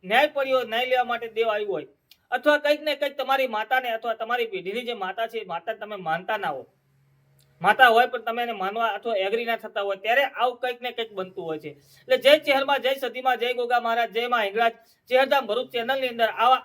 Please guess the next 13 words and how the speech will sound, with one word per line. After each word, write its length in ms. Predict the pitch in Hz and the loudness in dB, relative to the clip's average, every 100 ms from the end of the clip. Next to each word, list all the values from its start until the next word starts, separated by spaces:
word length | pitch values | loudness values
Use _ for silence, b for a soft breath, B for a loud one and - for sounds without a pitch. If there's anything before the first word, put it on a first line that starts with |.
| 254 | 0
અવનવા 320 | 262 254 240 | 0 0 -2
વીડિયો 240 | 220 233 233 | -2 -4 -2
લઈને 140 | 233 | -4
તમારા 280 | 202 214 208 208 | -4 -4 -4 -4
સામે 160 | 196 185 | -4 -4
આવતો 200 | 185 196 | -4 -8
રહીશ 180 | 196 190 _ _ _ _ _ _ - | -10 -14 _ _ _ _ _ _ -2
અને 140 | 285 277 | 0 0
વીડિયોને 300 | 277 294 277 262 | 4 4 4 2
ન્યાય 180 | 285 294 | 2 2
મળે 140 | 269 262 | 2 2
એટલા 200 | 285 294 | 2 4
માટે 220 | 269 254 | 4 4